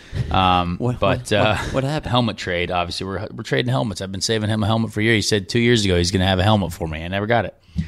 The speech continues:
Speaker 2: Okay.
Speaker 1: So,
Speaker 2: Remind him.
Speaker 1: but yeah, but Mateus, you know,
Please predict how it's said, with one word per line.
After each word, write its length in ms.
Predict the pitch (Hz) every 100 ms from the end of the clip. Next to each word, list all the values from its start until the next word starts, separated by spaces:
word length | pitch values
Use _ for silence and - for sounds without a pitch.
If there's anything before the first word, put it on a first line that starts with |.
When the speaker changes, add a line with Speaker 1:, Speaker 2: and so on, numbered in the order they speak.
| - 135
Speaker 2:
Okay. 220 | 151 165 -
Speaker 1:
So, 600 | - 98 95 95 95 - -
Speaker 2:
Remind 320 | 120 139 151
him. 40 | 90
Speaker 1:
but 120 | 127
yeah, 200 | 147 110
but 180 | 101 107
Mateus, 720 | 117 107 139 139 135 - - -
you 140 | 123
know, 300 | 107 98